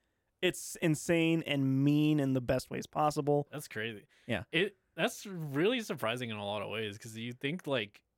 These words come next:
Speaker 2: people are, would be kind of n-, not past in, like, the sense of his fast say or anything, but, like, got that kinda out of the system after, like, all the Saws and everything. So it's kinda nice to hear, like, they're like, "Nah, we fucking do whatever."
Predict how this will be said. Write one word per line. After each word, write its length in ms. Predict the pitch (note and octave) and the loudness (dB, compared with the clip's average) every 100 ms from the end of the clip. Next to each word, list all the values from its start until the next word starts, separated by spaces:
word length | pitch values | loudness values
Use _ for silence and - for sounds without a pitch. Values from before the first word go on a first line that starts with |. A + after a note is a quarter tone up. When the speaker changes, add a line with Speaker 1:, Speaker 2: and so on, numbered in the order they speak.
| _ _ _ _ _ _ _ _ _ _ | _ _ _ _ _ _ _ _ _ _
Speaker 2:
people 300 | - D3 C3+ | -4 -2 0
are, 200 | B2+ A#2+ | 0 0
would 280 | E2+ B2 A2 | -4 -8 -6
be 360 | A#2+ A2+ A2 G2+ | -6 -6 -6 -8
kind 200 | - B2 | -6 -4
of 100 | G#2 G#2+ _ _ _ _ _ - | -4 -8 _ _ _ _ _ -16
n-, 140 | G3+ F#3 | -16 -4
not 220 | G#3 A3 | -2 -2
past 420 | - D3+ C3+ - C#3+ | 0 0 0 -2 -4
in, 140 | B2+ | -2
like, 300 | A#2+ G#2+ - | -2 -4 -6
the 100 | B2 | -10
sense 260 | - A#2+ A2 | -6 -6 -4
of 80 | G#2+ | -6
his 160 | G2+ | -6
fast 240 | - G#2 - | -4 -6 -6
say 140 | G2+ | -6
or 100 | G#2+ | -6
anything, 440 | G#2 A2 A#2 A2+ | -6 -8 -8 -8
but, 120 | A2 G2 | -6 -6
like, 300 | G2 G2+ _ _ _ _ _ _ _ _ C3 | -6 -10 _ _ _ _ _ _ _ _ -2
got 420 | C#3 B2+ G#2 B2+ | 2 2 -2 -2
that 220 | A#2+ A#2+ | -2 -2
kinda 220 | - C3+ A2 | -2 -2 0
out 200 | G#2+ G#2+ | -2 -4
of 100 | G2+ | -6
the 80 | |
system 420 | F#2+ A#2+ A2+ B2 A2+ | -6 -8 -6 -6 -6
after, 260 | G#2+ G#2+ | -6 -6
like, 180 | F#2+ F2+ | -8 -6
all 120 | G#2 | -8
the 100 | F#2+ | -8
Saws 540 | - G#2 G2 G#2+ A#2+ B2 | -8 -4 -2 -2 -4 -8
and 100 | B2 | -8
everything. 540 | B2+ C3 C#3 C#3+ D3+ - _ | -6 -6 -6 -8 -10 -16 _
So 120 | - | -4
it's 100 | C#3 | -2
kinda 300 | A3+ D4 G#3+ B2+ - | -2 -2 -4 -6 -8
nice 320 | B2+ D#3+ - | -2 -2 -2
to 60 | A#2+ | -2
hear, 180 | A#2 A#2 | 0 0
like, 240 | G#2 G2 | 0 -4
they're 140 | A#2 A2 | -4 -4
like, 160 | G2 | -6
"Nah, 260 | - - G2 | -8 -8 -10
we 120 | G#2 | -10
fucking 520 | A2+ A2+ G#2+ G2+ G2+ - | -10 -8 -8 -10 -14 -12
do 100 | A2 | -12
whatever." 420 | A2+ G#2+ C3 A2 | -8 -6 -6 -6